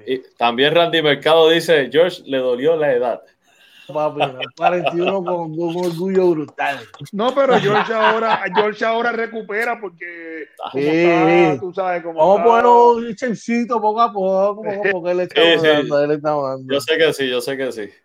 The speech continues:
Speaker 2: Cuéntame, oye, ¿qué más
Speaker 1: Bueno,
Speaker 2: tiene la piraña
Speaker 1: mira,
Speaker 2: por ahí?
Speaker 1: eh, sí, mira, eh, Piraña, independientemente de lo positivo y negativo, ¿verdad? Que tiene,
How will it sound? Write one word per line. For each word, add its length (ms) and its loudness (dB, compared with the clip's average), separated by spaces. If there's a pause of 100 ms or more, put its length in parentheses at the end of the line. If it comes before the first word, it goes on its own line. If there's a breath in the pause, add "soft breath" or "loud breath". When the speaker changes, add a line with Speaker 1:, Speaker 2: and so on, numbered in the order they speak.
(240 soft breath)
Speaker 2:
Cuéntame, 480 4
oye, 280 6
¿qué 120 0
más 200 2
Speaker 1:
Bueno, 100 6
Speaker 2:
tiene 40 6
la 140 6
piraña 280 2
Speaker 1:
mira, 140 4
Speaker 2:
por 160 2
ahí? 260 -2
Speaker 1:
eh, 180 0 (200)
sí, 220 -2
mira, 320 2
eh, 160 2
Piraña, 400 -2
independientemente 1000 -4
de 80 -2
lo 140 -4
positivo 640 -6
y 20 -4
negativo, 560 -2
¿verdad? 240 0
Que 120 -4
tiene, 300 -2